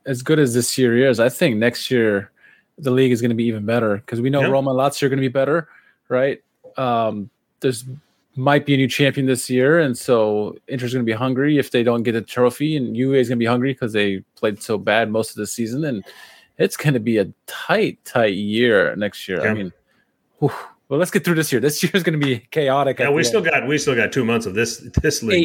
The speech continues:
Speaker 1: Eight
Speaker 2: this year
Speaker 1: games
Speaker 2: left.
Speaker 1: left. Eight games
Speaker 2: So,
Speaker 1: left. Um,
Speaker 2: lots going on. I mean, yeah, I, I, I,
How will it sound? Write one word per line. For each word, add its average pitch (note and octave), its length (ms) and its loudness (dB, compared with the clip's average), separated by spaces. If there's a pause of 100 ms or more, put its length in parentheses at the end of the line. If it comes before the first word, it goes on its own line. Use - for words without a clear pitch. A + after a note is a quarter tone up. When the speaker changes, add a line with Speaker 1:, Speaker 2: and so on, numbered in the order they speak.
Speaker 1:
Eight C#3 40 -10
Speaker 2:
this D#3 160 0
year D3+ 80 4
Speaker 1:
games - 140 0
Speaker 2:
left. B2 100 2
Speaker 1:
left. A2 220 2 (300)
Eight C3+ 180 -2
games A#2+ 300 -2
Speaker 2:
So, F#2 380 0 (440)
Speaker 1:
left. A#2+ 40 -12
Um, F#2+ 460 -4 (1160)
Speaker 2:
lots C3 240 2
going A2 240 2
on. G2 240 0
I G#2 80 -4
mean, A2 400 0
yeah, A#2+ 200 2
I, B2 440 0
I, C3 340 -2
I, B2 480 0